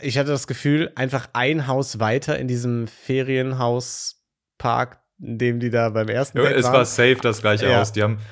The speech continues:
Speaker 2: die haben
Speaker 1: Nee, es war nicht das gleiche, aber es war einfach ein Haus weiter. Oder
Speaker 2: Ja,
Speaker 1: so.
Speaker 2: ich bin mir nicht hundertprozentig sicher, ob die nicht einfach ein paar Sachen umgestellt haben und das gleiche genommen.
Speaker 1: Mhm.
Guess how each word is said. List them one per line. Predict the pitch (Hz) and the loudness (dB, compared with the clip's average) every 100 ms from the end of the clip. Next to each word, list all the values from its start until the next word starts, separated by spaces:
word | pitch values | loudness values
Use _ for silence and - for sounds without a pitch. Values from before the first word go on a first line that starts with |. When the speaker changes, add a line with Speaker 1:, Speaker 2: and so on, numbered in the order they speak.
| - - | -20 -2
Speaker 2:
die | 107 | 2
haben | |
Speaker 1:
Nee, | 165 156 | 4 2
es | 151 | -2
war | 170 | 0
nicht | 190 180 | 2 2
das | 160 | 0
gleiche, | 135 127 139 | 0 0 0
aber | 110 | -2
es | 117 | -2
war | 135 | -2
einfach | 135 131 | -2 -4
ein | - 127 | -6 -4
Haus | 131 127 | -2 -4
weiter. | 113 104 - - - _ - | -2 -2 -4 -10 -16 _ -14
Oder | 55 | -12
Speaker 2:
Ja, | 55 | -12
Speaker 1:
so. | 55 - _ | -14 -18 _
Speaker 2:
ich | - - _ _ | -16 -16 _ _
bin | - 151 - 208 349 359 - 208 | -20 -18 -18 -20 -20 -20 -12 -8
mir | 196 | -6
nicht | 175 | -4
hundertprozentig | 180 143 139 | -4 -4 -6
sicher, | 127 135 | -6 -6
ob | 127 | -6
die | 123 | -2
nicht | 117 | 0
einfach | 113 | 0
ein | 107 | -2
paar | 104 | -4
Sachen | 101 95 | -4 -6
umgestellt | 95 98 104 90 101 | -8 -8 -4 -4 -4
haben | 90 90 92 | -6 -6 -10
und | 92 | -10
das | 104 | -6
gleiche | 101 104 101 | -4 -4 -6
genommen. | 92 90 95 107 - - - | -8 -10 -12 -18 -20 -20 -12
Speaker 1:
Mhm. | 131 110 98 110 | -6 -6 -6 -10